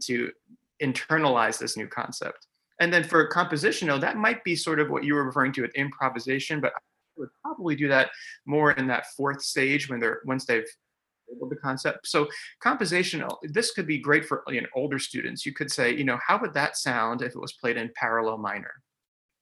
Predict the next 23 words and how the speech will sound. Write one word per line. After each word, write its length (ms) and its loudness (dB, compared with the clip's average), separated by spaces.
Or, 320 2
uh, 320 0
"How 120 -2
about 160 0
we 80 2
pick 180 -4
a 100 -2
different 320 2
register 440 0
at 100 -4
the 80 -8
B 180 -2
section 460 -4
if 160 -10
you 80 -6
were 160 -2
working 300 -4
on 100 -6
some 160 -6
kind 160 -8
of 80 -10
form 340 -4
analysis?" 1040 -6